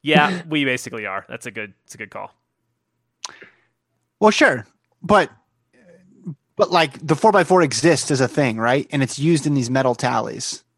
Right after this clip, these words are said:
Speaker 3: So if we're gonna use it in a medal tally, wouldn't it be fun just to know how much, and you could do in the four by, I don't know, four by one would be really impossible to, to figure it out, but it would just be interesting to know how many times you can just chuck any old person out there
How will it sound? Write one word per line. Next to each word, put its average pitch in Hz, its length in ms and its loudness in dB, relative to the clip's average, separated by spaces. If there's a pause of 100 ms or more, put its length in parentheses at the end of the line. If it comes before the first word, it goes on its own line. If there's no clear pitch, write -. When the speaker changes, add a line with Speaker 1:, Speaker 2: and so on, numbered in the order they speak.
(280)
Speaker 3:
So 143 200 0
if 127 100 -4
we're 151 100 2
gonna 151 160 0
use 151 280 2
it 156 120 0
in 135 120 -2
a 127 40 0
medal 139 260 2
tally, 113 560 -4 (260)
wouldn't 139 280 0
it 117 100 -4
be 131 440 -2 (360)
fun 131 500 -2
just 127 220 -8
to 127 80 -2
know 120 260 0
how 117 200 -4
much, - 440 -6 (260)
and 170 120 0
you 185 60 4
could 190 60 0
do 208 60 4
in 190 60 4
the 170 60 4
four 156 200 2
by, 127 100 -4
I 123 80 0
don't 113 60 -2
know, 117 40 -10
four 139 160 -2
by 120 100 0
one 117 180 -6
would 110 80 -12
be 104 220 -10 (220)
really 123 220 -4
impossible 113 520 -8
to, 104 220 -10 (800)
to 131 100 -12
figure - 240 -4
it - 80 -6
out, 113 380 -2
but 156 140 2
it 180 100 2
would 190 140 4
just 190 200 0
be 160 160 2
interesting 143 380 0
to 127 60 -2
know 127 200 2
how 120 140 0
many 120 160 -4
times 120 340 -4
you 117 60 -8
can 113 140 -6
just 113 180 -8
chuck - 360 -4
any 127 220 -2
old 117 220 -2
person 117 320 -6
out 104 200 -4
there 107 280 -4